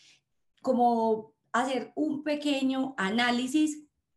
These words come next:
de lo que sucedió en el marco de la feria este año. Ale, ¿cómo estás? Ale nos apoyó todo el tiempo desde Madrid,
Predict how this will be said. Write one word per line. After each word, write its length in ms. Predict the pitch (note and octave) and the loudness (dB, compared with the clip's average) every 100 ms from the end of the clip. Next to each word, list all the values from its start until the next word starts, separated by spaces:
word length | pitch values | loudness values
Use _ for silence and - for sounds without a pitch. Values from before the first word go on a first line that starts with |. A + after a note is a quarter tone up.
| _ _ _ _ | _ _ _ _
de 160 | F#3+ G#3 | -4 -4
lo 120 | F3+ | -4
que 140 | F#3 | -4
sucedió 400 | F#3+ G3 F#3+ F#3 | -4 -2 0 0
en 100 | F3 | 0
el 120 | F3+ | 0
marco 320 | A3 G#3 G#3 G3+ | 0 -2 -2 -2
de 60 | |
la 120 | E3+ | -2
feria 260 | D#3+ E3+ E3 | -4 -4 -4
este 220 | D#3 F3+ | -6 -2
año. 400 | G3 B3+ C4+ B3 | 0 0 0 0
Ale, 420 | A3 C4 D#4 D#4+ D#4+ | 2 4 4 2 0
¿cómo 200 | G#3 G#3 | -4 -4
estás? 440 | G#3 C4 C#4+ D4+ - | -2 4 4 2 -2
Ale 240 | A3 A3 | -2 -2
nos 120 | B3+ | -2
apoyó 360 | A#3 G#3+ G3 F#3+ | -4 -4 -6 -6
todo 100 | G3 | -6
el 120 | G#3+ | -6
tiempo 320 | A3+ A3 G#3+ G#3+ | -4 -6 -4 -4
desde 200 | F#3 F3+ | -4 -4
Madrid, 720 | E3+ E3+ F3 G#3+ A#3+ A#3+ | -4 -4 -4 -2 -2 -4